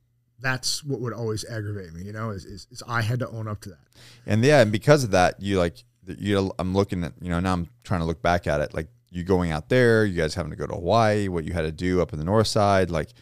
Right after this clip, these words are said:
Speaker 2: there was a lot of, uh, it was kind of a domino effect that was created because of, because of that. And it, and this is a story of transition, right?
Speaker 1: Yeah.
Speaker 2: Transitioning out of special operations or the military in general, especially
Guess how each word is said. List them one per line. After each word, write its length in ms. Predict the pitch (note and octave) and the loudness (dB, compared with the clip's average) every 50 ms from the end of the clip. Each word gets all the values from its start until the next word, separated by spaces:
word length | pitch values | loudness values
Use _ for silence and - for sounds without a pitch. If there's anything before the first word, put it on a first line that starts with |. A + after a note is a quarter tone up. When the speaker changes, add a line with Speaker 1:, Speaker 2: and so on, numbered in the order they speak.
| _ _ _ _ _ _ _ _ _ - | _ _ _ _ _ _ _ _ _ 2
Speaker 2:
there 120 | A2 B2+ | 6 6
was 180 | B2+ A#2+ G2 G#2+ | 6 6 6 4
a 60 | G#2 | 2
lot 360 | G2 G2 F#2+ G2 G#2+ A2 G#2+ | 2 4 4 6 6 6 6
of, 360 | G#2 G2+ F2 F2 - - - - _ _ _ _ _ _ _ - _ _ _ - | 4 2 0 -4 -12 -16 -18 -20 _ _ _ _ _ _ _ -20 _ _ _ -2
uh, 40 | F#2+ | 0
it 100 | G2+ G2 G2 | 0 2 2
was 120 | G2+ G#2+ | 0 0
kind 160 | - B2 A#2+ | 2 2 2
of 60 | A2+ | 2
a 60 | G2 F2 | 2 4
domino 440 | E2 G#2 G#2+ A#2 A#2+ G#2+ F#2+ F2 | 4 4 4 4 4 2 2 2
effect 640 | E2 D#2+ D#2 - - F2 D#2 D2 - - - - - _ _ _ _ _ _ _ _ _ _ | 2 0 0 0 0 0 0 0 -2 -6 -14 -14 -16 _ _ _ _ _ _ _ _ _ _
that 240 | - F2+ D2+ B1+ E2 | -2 -2 -2 -2 -4
was 140 | F2+ E2+ | -6 -6
created 500 | - - - F#2+ F2+ F2 F2 E2+ E2+ D#2 | -6 -6 -4 -2 0 2 2 2 0 -2
because 400 | F2 F2 D#2+ - F2+ F2 E2+ D#2 | -4 -6 -4 -2 0 0 0 0
of, 260 | E2+ D#2+ D#2+ - - - _ _ | -4 -8 -10 -12 -18 -20 _ _
because 320 | - F2 - - F2 E2 E2 | -12 -10 -4 -2 -2 -2 -2
of 80 | D#2+ | -2
that. 300 | D#2 D#2+ D2+ D2+ - - - | -2 0 0 0 -2 -4 -4
And 100 | - A2+ A2+ | 0 0 2
it, 320 | A2 A2+ - - - - _ _ _ _ _ _ _ - | 2 0 -2 -8 -18 -18 _ _ _ _ _ _ _ -6
and 100 | - B2 | 0 4
this 160 | C3+ D#3 D3 - | 6 6 6 6
is 80 | B2 | 4
a 40 | A2 | 4
story 320 | - - A#2+ A2+ A2 G#2 | 4 6 8 8 8 8
of 40 | F2+ | 6
transition, 580 | - - G2 F2 E2 D#2+ D3+ E3 D3 - D2 D2 | 4 2 0 2 4 6 6 6 6 4 0 -2
right? 180 | D#2 E2 F2+ E2+ | -2 -2 -2 0
Speaker 1:
Yeah. 60 | F#2+ | 0
Speaker 2:
Transitioning 520 | G#2 G2 F#2 F2+ F2 G2 - - G2+ F2+ F2+ | 2 2 2 2 2 0 0 0 0 0 0
out 80 | F2 E2+ | 0 0
of 60 | E2+ | -2
special 340 | - - F2+ E2+ - F2+ D#2+ | 0 0 0 0 0 0 0
operations 500 | D#2 - E2 E2 E2+ E2 - G2 F2 F2 | 0 0 0 0 0 0 0 0 0 0
or 60 | D#2 | 0
the 80 | D#2 D#2 | 0 0
military 420 | D#2 D#2+ D#2+ D#2+ - - E2+ E2 | 0 0 0 0 -2 -2 -2 -2
in 60 | D#2+ | 0
general, 260 | D#2 E2+ E2 F2 F2 | -2 -2 -2 -2 -2
especially 540 | E2+ E2 - - A#2+ A2+ - - G2 F2+ E2 | -4 -2 0 2 4 4 4 2 -2 -2 -4